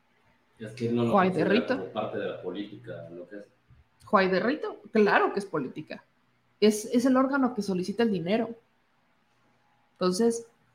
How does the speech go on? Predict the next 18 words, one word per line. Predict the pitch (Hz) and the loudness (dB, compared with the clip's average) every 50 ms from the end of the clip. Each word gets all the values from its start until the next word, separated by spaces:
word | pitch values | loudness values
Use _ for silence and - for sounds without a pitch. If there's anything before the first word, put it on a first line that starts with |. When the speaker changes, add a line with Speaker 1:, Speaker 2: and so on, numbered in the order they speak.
| _ _ - | _ _ -12
Speaker 2:
adiós, | - - - - 190 226 294 370 440 480 494 466 - 427 | -8 -6 -6 -2 0 0 2 2 2 0 -2 -4 -2 -2
Edmundo, | 403 359 349 320 320 330 320 330 330 339 339 330 339 339 330 330 | 0 0 0 0 0 0 0 0 0 0 0 0 -2 -4 -6 -8
que | - - | -8 -6
te | - 247 | -4 -2
vaya | 226 233 233 240 | 0 0 2 2
muy | 269 262 247 | 4 2 2
bien. | 254 277 339 359 370 359 302 285 302 302 311 311 311 - - - - - - | 2 2 2 4 4 4 4 4 4 4 4 4 2 -2 -8 -20 -12 -2 4
Y | 214 220 233 233 | 8 10 12 12
espero | 226 226 226 - - - - _ - 381 403 403 359 302 269 254 254 277 285 269 254 - - - - | 12 10 8 2 -4 -10 -14 _ 6 8 12 12 12 12 12 8 6 4 2 -2 -6 -8 -12 -6 -4
que | 165 | -2
los | 170 180 180 185 190 | 0 0 0 -2 -2
ministros | 190 202 214 214 214 214 214 196 | 0 0 0 0 2 0 0 2
de | 180 | 2
la | 170 165 185 | 0 0 -2
Suprema | - 180 185 185 190 196 208 233 262 - - _ _ _ _ _ _ _ _ _ _ _ _ _ _ _ _ _ _ _ _ _ _ - - _ _ | -4 -6 -2 0 0 2 0 0 -2 -6 -12 _ _ _ _ _ _ _ _ _ _ _ _ _ _ _ _ _ _ _ _ _ _ -20 -20 _ _
no | 226 240 254 240 | 2 4 6 6
nos | 233 202 190 | 6 4 4
decepcionen, | 175 185 - - 180 - - - 190 170 175 | 2 0 -4 -6 -8 -6 -4 -2 -2 -2 -4